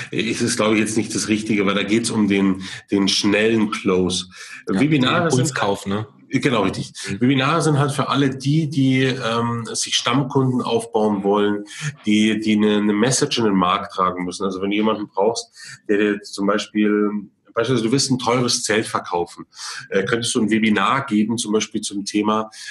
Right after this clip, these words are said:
Speaker 1: ähm, die zehn schlimmsten Gefahren beim Zelten und wie man sie vermeidet.
Speaker 2: Ja.
Speaker 1: Oder die zehn gemeinsten Hacks, die jeden Zeltausflug, äh, oder die zehn größten Gefahren, die jeden Zeltausflug irgendwie zum Unglück werden können und, und, und.
Speaker 2: Genau.
Speaker 1: Allein durch solche Dinge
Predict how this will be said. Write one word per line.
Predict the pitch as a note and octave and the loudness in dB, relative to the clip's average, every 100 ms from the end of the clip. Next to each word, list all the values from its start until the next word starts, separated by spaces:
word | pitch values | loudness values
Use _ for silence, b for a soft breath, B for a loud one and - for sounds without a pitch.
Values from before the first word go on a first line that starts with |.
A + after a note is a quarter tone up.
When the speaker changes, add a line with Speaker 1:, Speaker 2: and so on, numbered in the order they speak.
| B | B
Speaker 1:
ähm, | F#2 F#2+ F#2+ F#2+ G2 G2 F#2+ | -2 0 2 2 4 2 -2
die | G2 G2 G2 | -2 -2 0
zehn | - B2+ C3+ C3 C3 | 0 0 2 0 -2
schlimmsten | - B2 C#3+ D#3 - | -2 0 2 2 0
Gefahren | A#2 A2+ G#2 G2 B2 B2 | 0 0 0 2 2 2
beim | G#2+ | 0
Zelten | G#2 G#2+ A#2 C3 | 0 0 0 2
und | B2+ G#2+ | 0 0
wie | A2 | 0
man | A2+ | 0
sie | A2 | -2
vermeidet. | - F#2+ F#2 G2 F#2 D#2+ _ B B B | -4 -2 0 0 -2 -6 _ B B B
Speaker 2:
Ja. | F#2 | -4
Speaker 1:
Oder | G#2 G2+ G2+ | 0 2 0
die | G#2 | -2
zehn | G2+ - A#2+ B2+ B2+ | -4 -2 2 2 2
gemeinsten | B2 G#2 A#2 C3 - A#2 | 0 2 0 0 -4 -2
Hacks, | A#2 A#2+ - | -2 -2 -6
die | A2+ | -8
jeden | A2 B2 A#2 | -4 -4 -2
Zeltausflug, | - A#2 A#2 A#2 - A2+ G#2 G#2 - _ | 0 0 -2 -6 -4 0 0 0 -8 _
äh, | G2 G2+ G2+ G2 | -8 -6 -6 -8
oder | G#2 G#2+ | -6 -8
die | F#2+ - | -8 -14
zehn | - - A2+ | -6 -2 0
größten | A#2 A#2+ | 0 -2
Gefahren, | G#2+ G#2+ G#2+ | -2 -2 -2
die | G2+ | 0
jeden | G#2+ G#2 | 0 0
Zeltausflug | G#2 G#2 G#2+ - - F#2+ F2+ | -2 -2 -4 -6 -2 -2 -2
irgendwie | - G2+ F#2+ F#2+ F#2+ F#2+ B | -8 -6 -2 0 0 -6 B
zum | - A#2+ | -2 2
Unglück | A#2+ G#2+ - | 4 2 2
werden | F#2+ F#2 | 0 0
können | F#2 F#2 | -2 -2
und, | F2 | 0
und, | F#2+ E2 | -2 -2
und. | - _ B - | -8 _ B -6
Speaker 2:
Genau. | G2+ G2 | -2 0
Speaker 1:
Allein | A#2+ D3+ | 0 2
durch | D3+ C3 | 2 2
solche | - C#3+ C3+ | 2 2 2
Dinge | D3+ D#3+ D#3+ E3 E3 | 2 4 4 2 -2